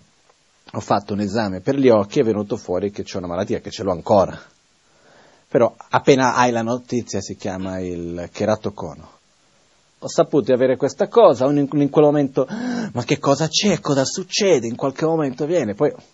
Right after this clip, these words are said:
è stabile, non ci sono problemi per adesso. Però cominci a pensare, no?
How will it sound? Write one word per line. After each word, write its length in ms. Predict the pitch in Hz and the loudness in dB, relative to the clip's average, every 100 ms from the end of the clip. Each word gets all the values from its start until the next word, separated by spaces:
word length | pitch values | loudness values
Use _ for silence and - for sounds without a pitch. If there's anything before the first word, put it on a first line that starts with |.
| _ _ | _ _
è 100 | - | -20
stabile, 640 | - - - 101 90 85 | -18 -12 -8 -8 -8 -12
non 140 | 78 | -14
ci 120 | 80 101 | -14 -12
sono 220 | - 87 | -8 -8
problemi 520 | - 78 92 104 85 | -8 -8 -4 -4 -6
per 160 | - - | -12 -10
adesso. 180 | 107 - _ _ _ | -12 -14 _ _ _
Però 240 | - - - | -2 -2 2
cominci 440 | 196 127 110 - | 2 2 0 -6
a 40 | |
pensare, 560 | 156 104 95 151 101 - | -10 -12 -12 -14 -14 -16
no? 220 | 110 135 | -16 -16